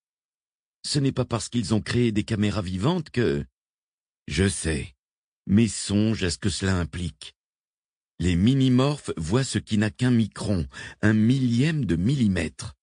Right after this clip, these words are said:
S'ils disposent à leur tour d'intermédiaires plus petits, et ainsi de suite, entretenir des rapports avec des formes de vie microscopiques serait possible.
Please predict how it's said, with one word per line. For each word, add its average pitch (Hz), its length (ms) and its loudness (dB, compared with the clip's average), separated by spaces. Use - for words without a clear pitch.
S'ils 92 260 -4
disposent 107 520 0
à 85 40 -2
leur 98 200 0
tour 95 220 -2
d'intermédiaires 90 680 -2
plus 101 160 -4
petits, 135 420 -2
et 80 120 0
ainsi 78 220 -4
de - 60 -8
suite, - 360 -6
entretenir 123 680 0
des 95 100 -2
rapports 98 400 -2
avec 82 200 -2
des 90 120 -2
formes 87 360 -2
de 87 100 -2
vie 85 200 -4
microscopiques 123 840 -2
serait 123 240 -2
possible. 156 600 -6